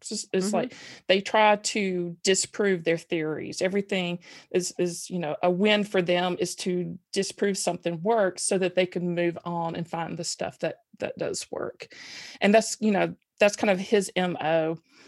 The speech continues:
Speaker 1: And he was pretty instrumental in the Georgia Bigfoot body hoax, which happened, I think, North Georgia, um, is where this happened. But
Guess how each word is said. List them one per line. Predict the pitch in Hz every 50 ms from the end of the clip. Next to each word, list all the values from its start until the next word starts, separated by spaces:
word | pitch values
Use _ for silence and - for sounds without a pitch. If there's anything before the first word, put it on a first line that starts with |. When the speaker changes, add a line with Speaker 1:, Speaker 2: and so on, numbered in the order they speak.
| - - _ _
Speaker 1:
And | - 180 180 175 175 175 165
he | - - - 262 294
was | 294 262 -
pretty | - - 233 214 214 -
instrumental | 185 185 - - - 196 185 180 180 170 170 170 175 175 165 _ _ _ _ _ _ _ _ _ _ _ _ _ _ - - - - _
in | 180 190 185 185 180 180 170 165
the | 175 190 185 175 175 180
Georgia | 160 - 185 175 180 175 - 185 175
Bigfoot | 165 180 185 180 - _ - - - 180 170 -
body | 170 170 170 170 190 208 262 247 220 180
hoax, | 175 - - - - - - - _ _ - - - - - _ _ _ _ _ _ - - - - - _ _
which | 185 175 180 175 175 - - -
happened, | - - 185 175 180 180 _ 190 185 180 180 180 175 175 175 - -
I | - 190
think, | - _ - 226 233 226
North | 196 190 185 180 180 180 180 180 180 180 - -
Georgia, | - - 165 165 160 165 165 175 170 175 170 170 - _ -
um, | - 175 175 175 170 170 165 170 170 170 _ _ _ _ _ _ _ _ _ _ _ _ _ _ _ _ _ _ -
is | - 175 - -
where | 180 175 160 165
this | 160 165 - -
happened. | - - - - - _ - 135 - - - _ - - - - _ _
But | 196 - - -